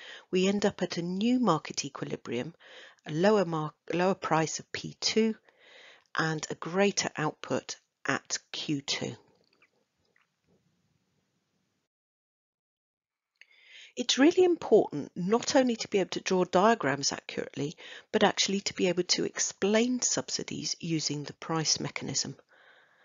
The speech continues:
On this slide is a piece of analysis explaining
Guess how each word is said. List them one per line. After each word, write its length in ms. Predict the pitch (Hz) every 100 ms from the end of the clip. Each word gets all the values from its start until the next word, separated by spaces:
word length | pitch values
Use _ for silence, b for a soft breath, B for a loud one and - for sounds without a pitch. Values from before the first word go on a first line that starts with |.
| b b b b b -
On 160 | 247 262
this 220 | 339 -
slide 580 | - 233 165 131 165 - B B B B
is 320 | 202 180 170 - -
a 120 | 180
piece 320 | - 220 -
of 80 | 233
analysis 840 | 214 196 180 - - - 165 - -
explaining 960 | 160 - - 196 214 214 156 151 185